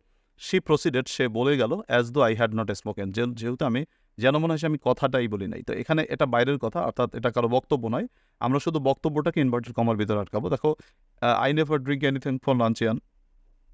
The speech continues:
এটা হচ্ছে একটা কারো বক্তব্য, তার জন্য আমরা এটা ইনভার্টেড কমা দিয়ে আটকাইছি। তারপর "neither do I", আমিও খাই না, এটাও একটা কারো বক্তব্য।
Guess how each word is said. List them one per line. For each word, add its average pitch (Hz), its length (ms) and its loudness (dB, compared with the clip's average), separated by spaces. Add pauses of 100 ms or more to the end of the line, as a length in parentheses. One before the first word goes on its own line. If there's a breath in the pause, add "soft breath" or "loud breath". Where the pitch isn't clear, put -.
(680)
এটা 131 160 0
হচ্ছে 147 160 -2
একটা 147 120 -4
কারো 127 200 2
বক্তব্য, 113 520 -2 (480)
তার 113 140 2
জন্য 123 160 2
আমরা 127 160 2
এটা 123 160 4
ইনভার্টেড 117 340 0
কমা 113 200 0
দিয়ে 110 140 2
আটকাইছি। 107 360 -2
তারপর 113 280 -2
"neither 123 360 2
do 123 200 2
I", - 40 -2
আমিও 123 280 2
খাই 110 180 -2
না, 127 100 -2
এটাও 120 300 -2
একটা 117 220 -8
কারো 113 200 0
বক্তব্য। 113 480 -4